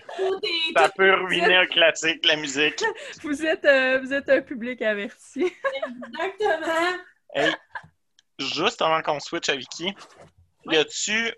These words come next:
Speaker 2: on, on... on s'était donné un petit défi. Euh, Chantal, ma chum, t'as-tu, euh, un truc que t'es excité qui va sortir à nos écrans, euh, en deux mille vingt et un ?
Speaker 3: Euh, oui, mais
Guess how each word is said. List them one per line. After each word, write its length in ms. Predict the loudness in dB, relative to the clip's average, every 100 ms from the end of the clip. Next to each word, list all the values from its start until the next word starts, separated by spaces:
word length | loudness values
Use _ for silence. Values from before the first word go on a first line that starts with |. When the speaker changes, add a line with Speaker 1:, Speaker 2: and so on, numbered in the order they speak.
| 2
Speaker 2:
on, 560 | 4 4 2 0 -4 -8 -14 -20 -20 -20 _ _
on... 220 | 0 0 -2
on 140 | -8
s'était 280 | -6 -2 0
donné 280 | 0 2 0
un 80 | -2
petit 180 | -6
défi. 400 | -6 -6 -6 -10 -12 -20 -20 _ _ -2
Euh, 240 | 0 0 -2
Chantal, 720 | -2 0 0 4 4 4 0
ma 160 | -4
chum, 380 | 0 0 0 -4
t'as-tu, 840 | -4 -4 -6 -10 -8 -6 -2 -2 -2 2
euh, 500 | 4 6 4 4 2 -2 0
un 200 | 0 0
truc 300 | -2 -4 -4 -4
que 100 | -2
t'es 220 | -2 -4
excité 560 | -4 -10 -10 -4 -4
qui 120 | -4 -2
va 100 | 0
sortir 460 | 0 -2 0 2
à 40 | 2
nos 160 | 0 -2 -2
écrans, 440 | -2 0 2 2 -2 -16 -20 _ _ 2
euh, 260 | 4 6 4
en 160 | 2
deux 200 | 2 -2
mille 200 | 0 0 2
vingt 160 | 2
et 80 | 2
un ? 140 | -2 -4 _ _ _ _ -16 -14 -14 _ _ _ _ -4
Speaker 3:
Euh, 80 | -2
oui, 320 | 2 2 2 -2 _ _ _
mais 500 | 0 4 6 6